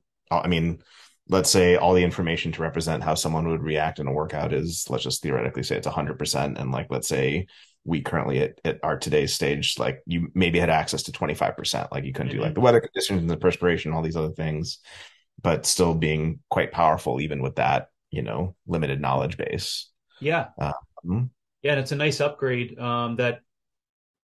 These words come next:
Speaker 2: you know, is this whole separate topic, uh, um,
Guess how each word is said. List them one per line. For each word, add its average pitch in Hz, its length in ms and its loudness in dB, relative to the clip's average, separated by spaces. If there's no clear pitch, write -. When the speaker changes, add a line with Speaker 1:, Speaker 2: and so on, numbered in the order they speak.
Speaker 2:
you 131 80 -8
know, 123 60 0
is 120 100 -2
this 123 180 -6
whole 120 160 0
separate 131 380 0
topic, 123 500 0
uh, 110 360 -2
um, 110 560 -12